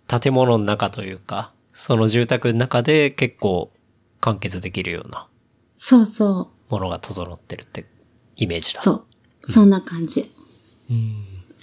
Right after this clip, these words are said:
Speaker 2: 助かってる。
Speaker 1: いいね。
Speaker 2: これ、
Speaker 1: ね。
Speaker 2: もし二人、デイビッドと二人暮らしでコロナの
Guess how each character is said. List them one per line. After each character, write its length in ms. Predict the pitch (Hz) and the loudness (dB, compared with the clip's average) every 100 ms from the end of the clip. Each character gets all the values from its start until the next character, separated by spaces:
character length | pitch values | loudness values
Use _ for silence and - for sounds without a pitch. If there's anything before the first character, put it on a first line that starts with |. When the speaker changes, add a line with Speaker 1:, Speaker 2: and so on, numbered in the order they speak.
| _ | _
Speaker 2:
助 220 | - 196 - | 0 0 2
か 80 | |
っ 140 | 214 - | 0 0
て 120 | - | -4
る。 160 | - - | -4 -8
Speaker 1:
い 40 | - | -20
い 20 | |
ね。 60 | - _ - | -20 _ -2
Speaker 2:
こ 100 | - | 4
れ、 280 | 202 190 190 | 6 6 2
Speaker 1:
ね。 100 | - | 6
Speaker 2:
も 100 | 226 | 6
し 240 | 233 190 | 6 0
二 300 | 175 - 233 | -2 4 6
人、 320 | 226 233 202 - | 8 8 4 6
デ 120 | 247 | 6
イ 40 | |
ビ 120 | 214 | 6
ッ 60 | 208 | 0
ド 120 | 160 | -4
と 120 | - | -4
二 240 | 147 - 185 | -8 -2 0
人 120 | 185 | 2
暮 100 | 185 | 2
ら 140 | 180 | 0
し 160 | 160 - | -2 -4
で 100 | 147 | -4
コ 180 | 147 185 | -2 0
ロ 140 | 175 | 4
ナ 160 | 165 165 | 4 4
の 180 | - | 0